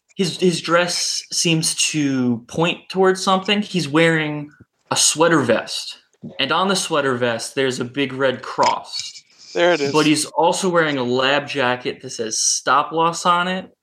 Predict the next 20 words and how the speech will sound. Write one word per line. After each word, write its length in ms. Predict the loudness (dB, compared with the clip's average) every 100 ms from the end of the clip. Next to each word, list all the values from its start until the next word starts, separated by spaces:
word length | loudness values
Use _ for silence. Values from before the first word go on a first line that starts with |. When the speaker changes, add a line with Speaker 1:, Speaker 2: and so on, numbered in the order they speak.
| _ _
Speaker 1:
Even 280 | 0 2 4
without 320 | 4 4 2 2
sensitivity, 800 | -2 -2 -4 -2 -2 -2 -6 -4
you 120 | -6
can 140 | -6
figure 360 | -8 -4 -2 -2
he's 200 | -4 -6
trying 220 | -2 0
to 40 | 2
get 180 | 0 -2
the 80 |
point 280 | -2 0 0
across 520 | -2 0 2 2 0 0
that 260 | 2 0
he 420 | -2 -2 0 0 -2 -6 _ -4 -4 0
is 280 | 2 2
some 280 | 2 2 2
supposed 720 | 2 0 2 2 2 0 -2 -2
medical 560 | 0 0 2 2 0 -2
professional. 640 | -4 -6 -6 -6 -10 -18